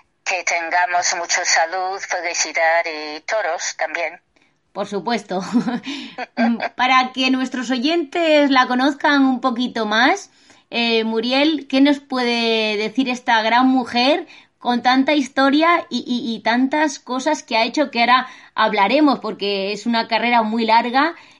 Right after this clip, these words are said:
Speaker 2: eh, sobre todo de, de, de todas las vertentes de, de la tauromaquia.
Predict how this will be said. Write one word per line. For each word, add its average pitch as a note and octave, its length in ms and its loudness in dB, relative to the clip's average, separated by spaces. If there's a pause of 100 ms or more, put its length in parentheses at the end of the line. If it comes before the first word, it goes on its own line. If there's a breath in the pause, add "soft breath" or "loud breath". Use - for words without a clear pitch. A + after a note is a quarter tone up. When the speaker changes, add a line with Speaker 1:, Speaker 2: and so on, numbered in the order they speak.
Speaker 2:
eh, A#3 180 -2
sobre A3 380 -2
todo A#3+ 420 -2
de, A#3 220 -2
de, G3+ 280 -2
de G3+ 200 -2
todas A3 240 2
las B3 140 2
vertentes A3+ 600 -2
de, A3+ 180 -2
de G3 120 -2
la F#3+ 100 0
tauromaquia. F#3+ 600 -4